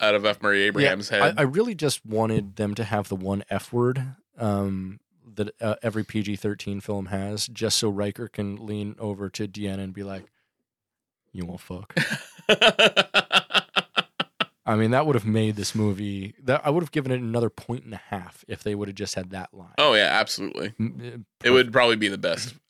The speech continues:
Speaker 1: out of all the movies.
Speaker 2: Probably, yeah, it would, yeah.
Speaker 1: <laughs>
Speaker 2: Um, uh, so this is not the first time that Geordi LaForge was granted his sight,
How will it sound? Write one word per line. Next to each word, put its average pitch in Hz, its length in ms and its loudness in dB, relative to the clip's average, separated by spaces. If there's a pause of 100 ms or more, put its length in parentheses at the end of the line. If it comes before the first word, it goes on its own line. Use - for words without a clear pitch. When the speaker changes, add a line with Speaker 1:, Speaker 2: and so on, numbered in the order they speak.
Speaker 1:
out 98 220 2
of 95 80 -6
all 92 160 0
the 95 100 -6
movies. 95 140 -4
Speaker 2:
Probably, 110 540 4
yeah, 104 260 -4
it 104 40 -8
would, 110 260 -2
yeah. 101 180 -12
Speaker 1:
<laughs> - 140 2
Speaker 2:
Um, 214 380 4 (960)
uh, 98 540 -4 (680)
so 120 760 2
this 143 220 2
is 247 120 -4
not 214 120 2
the 175 80 -8
first - 260 -2
time 127 180 2
that 107 140 -2
Geordi 135 260 0
LaForge 120 520 -2
was 98 160 -14
granted 120 380 -4
his 104 120 -8
sight, 151 460 0